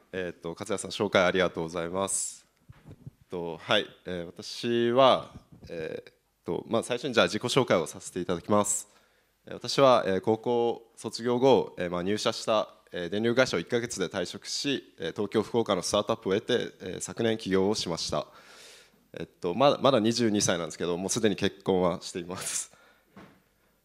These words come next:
えー、で、私たちのミッションは、えー、努力する人にチャンスのある場所を提供することです。で、これは、えー、私自身が挫折を味わった際にチャンスを与えてくれた人がいたおかげで今の自分があるため、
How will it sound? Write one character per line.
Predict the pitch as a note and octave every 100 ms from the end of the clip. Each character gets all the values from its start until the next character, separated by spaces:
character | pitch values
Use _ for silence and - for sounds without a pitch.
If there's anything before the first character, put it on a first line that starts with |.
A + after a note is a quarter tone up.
| _ -
え | F#2+ F#2+
ー、 |
で、 | F#2
私 | G#2 D3+ D3
た |
ち | C3
の | G#2
ミ | G#2
ッ |
シ | -
ョ | G#2
ン |
は、 | F#2+ E2+ G1+
え | E2+
ー、 | F2
努 | A2+
力 | B2+ -
す | -
る | G2+
人 | G2 B2+
に | C#3 G#2
チ | -
ャ | G#2
ン |
ス | -
の | G2
あ |
る | F#2+
場 | F#2+
所 | C3+
を |
提 | B2 F#2
供 | F2
す | E2
る | E2+
こ | E2
と | E2+ D#2
で |
す。 | - - - _ _
で、 | -
こ | -
れ | B2
は、 | C#3 C#3+ A2 F2 -
え | E2+
ー、 |
私 | E2+ - A#2
自 | - - C#3
身 | B2+
が | G2
挫 | F2 F2+ G#2 A2+
折 |
を |
味 | G#2 A#2
わ |
っ | A#2+
た | -
際 | B2 A#2+
に | C#3 A2+ C2
チ | -
ャ | A2+
ン |
ス | A2 G2
を |
与 | F2 G2+
え | G#2+
て |
く | -
れ | A2+
た | A#2 A#2 A2
人 | - - C3
が |
い | G2
た | A#2+
お | A2+
か | C3
げ | C#3+
で | D#3+ A#2 -
今 | - G2
の |
自 | F2+ G2
分 | G#2+
が | A2
あ |
る | A2
た | A#2+
め、 | B2+ G2+